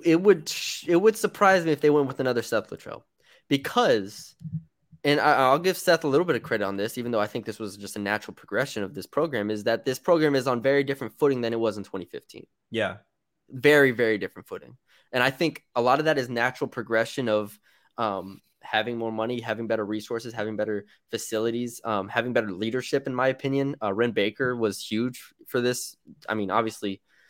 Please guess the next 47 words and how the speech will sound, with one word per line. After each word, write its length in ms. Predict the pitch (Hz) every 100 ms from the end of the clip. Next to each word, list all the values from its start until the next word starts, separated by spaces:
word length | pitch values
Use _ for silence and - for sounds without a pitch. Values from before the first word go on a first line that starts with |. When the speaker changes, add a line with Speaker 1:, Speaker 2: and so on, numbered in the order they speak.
| _ _ -
Speaker 1:
uh, 200 | 92 -
school 500 | - - 135 127 117
and 100 | 104
athletic 380 | 95 123 143 -
department 320 | - 107 101
as 80 | -
a 60 |
whole 220 | 123 143
getting 180 | 127 107
off 140 | 98 -
the 60 |
ground, 300 | 101 101 127
but, 240 | 113 101 - _ _ _ -
you 120 | 131
know, 160 | 113 110
now 160 | 113
you 100 | 117
have 100 | 117
a 60 | 104
basketball 400 | 104 120 - 113
program 360 | 123 110 113
that 140 | 110 110
is 300 | 107 107 - _ _
thriving 340 | 120 113 110
every 160 | 110 110
single 240 | - 110
year, 160 | 107 110
putting 240 | - 113
them 100 | 110
on 120 | 107 104
the 40 |
map 220 | 110 110
a 40 | 117
little 140 | 117
bit. 260 | 107 117 117 - -
It's 160 | 143
just 180 | 202 196
a, 200 | 131 - _ _ -
it's 160 | 147
a 60 | 151
very, 400 | 117 143 175 165
very 260 | 139 147 131
different 460 | 123 - 120 98
job, 600 | - 110 107 95 90 95 - _ _ -
um, 220 | 107 90
as 140 | 98 - _
perceptually 960 | 123 - 185 185 - 135 107 95 85